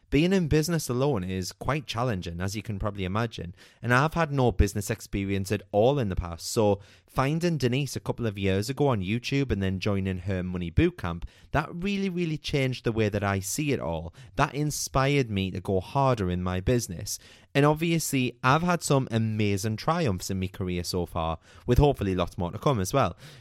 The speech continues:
because I just see the path that Denise took to achieve her dreams to be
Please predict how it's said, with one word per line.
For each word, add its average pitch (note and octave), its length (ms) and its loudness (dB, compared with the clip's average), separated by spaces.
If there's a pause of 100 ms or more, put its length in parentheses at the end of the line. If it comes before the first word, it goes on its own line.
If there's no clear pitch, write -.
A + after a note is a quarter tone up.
because C3 480 4 (320)
I D3 120 2
just G3 220 -2
see E3 240 2
the B2+ 140 -2
path C#3 400 -2
that A#2 220 -4
Denise B2+ 460 -2
took G#2+ 440 -2 (320)
to C#3+ 120 4
achieve A#2+ 440 0
her B2+ 200 4
dreams A2+ 500 0
to A#2+ 120 -4
be B2 400 2